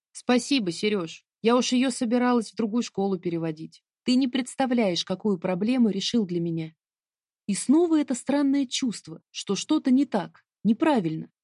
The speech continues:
Но спросить Эмму не успел. Вернулась ее сестра, и мы решили по-быстрому свернуться. Я расплатился под протест Эммы, и поощрительный взгляд ее сестры отказался брать деньги.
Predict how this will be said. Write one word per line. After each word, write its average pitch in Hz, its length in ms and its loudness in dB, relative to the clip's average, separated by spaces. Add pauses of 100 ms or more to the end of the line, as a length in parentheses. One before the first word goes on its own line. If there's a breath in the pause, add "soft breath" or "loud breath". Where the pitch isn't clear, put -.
(220)
Но 254 140 2
спросить - 500 0
Эмму 320 240 4
не 202 140 2
успел. 208 520 -4 (280)
Вернулась 254 540 2
ее 247 220 4
сестра, 247 500 -4
и 160 60 -2
мы 175 140 0
решили 294 360 0
по-быстрому 233 640 0
свернуться. 240 600 0 (320)
Я 254 200 0
расплатился 247 680 0
под - 180 -6
протест 196 500 -6
Эммы, 165 400 -2 (140)
и 269 120 6
поощрительный 190 720 0
взгляд 285 380 -2
ее 202 220 0
сестры - 420 -4
отказался 214 640 -2
брать 196 260 0
деньги. 185 400 0